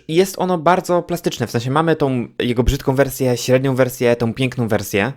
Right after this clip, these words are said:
I nie wiem, jakoś fajnie można te dzielnice jakoś tak wyjaśnić. To jest taka, wiecie, robotnicza bardziej dzielnica, bo tu, wiecie, mamy jakieś kopalnie i to wszystko.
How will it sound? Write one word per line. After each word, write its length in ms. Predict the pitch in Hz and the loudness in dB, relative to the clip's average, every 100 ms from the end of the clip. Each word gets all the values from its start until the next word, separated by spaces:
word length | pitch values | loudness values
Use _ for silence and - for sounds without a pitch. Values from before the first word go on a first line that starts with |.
| _ _ - 160 | _ _ -8 0
I 60 | |
nie 80 | 185 | 2
wiem, 80 | 175 | 2
jakoś 240 | 170 165 | 0 -2
fajnie 260 | - 208 202 | 0 0 2
można 320 | 196 180 185 | 2 2 0
te 280 | 180 180 175 | 4 4 4
dzielnice 420 | 160 165 175 175 | 2 0 0 0
jakoś 160 | 160 156 | -2 -2
tak 180 | 151 | -2
wyjaśnić. 360 | 127 131 120 113 | 2 2 2 -4
To 60 | 127 | -6
jest 100 | - | -6
taka, 180 | 123 | -4
wiecie, 220 | 113 - 110 | -4 -2 -2
robotnicza 540 | 104 113 - 127 135 | -2 -6 -2 -2 0
bardziej 280 | 123 120 117 | 0 0 -2
dzielnica, 360 | 113 117 113 | -2 -2 -2
bo 100 | 110 | -2
tu, 140 | 113 113 | -2 -2
wiecie, 200 | 110 117 | -4 -4
mamy 120 | 107 | -4
jakieś 220 | 107 - | -6 -8
kopalnie 600 | - 104 110 110 110 110 | -8 -8 0 2 2 0
i 40 | 110 | -4
to 100 | 110 | -6
wszystko. 560 | - - - - 120 | -8 -12 -10 2 2